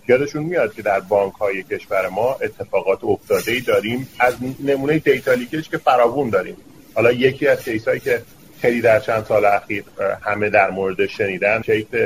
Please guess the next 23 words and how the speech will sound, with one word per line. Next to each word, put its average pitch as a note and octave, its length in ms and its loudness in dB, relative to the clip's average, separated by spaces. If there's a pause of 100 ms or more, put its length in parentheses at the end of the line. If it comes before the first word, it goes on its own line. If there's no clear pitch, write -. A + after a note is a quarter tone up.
(320)
انیاک A2 560 2
بود C3 280 -6 (460)
و G2+ 160 -2 (320)
اون G#2+ 280 -6
تعداد G#2 300 2 (100)
کارتی A2 300 2
که G#2+ 360 -2 (440)
دیسکلوز B2+ 520 2
شد B2 240 -4
روی G#2+ 140 -2
اینترنت F#2+ 580 -4
و F2+ 260 0 (580)
مجبور G2+ 440 0
شدن B2 200 0
مردم G#2 380 -2
رمزاشون G2+ 500 -2
رو G2+ 60 0
عوض F#2 200 2
بکنن. A2 400 -6
یه C3+ 60 -6
نمونه A#2+ 320 0
خیلی G#2+ 400 2
ساده‌شه C#3+ 800 0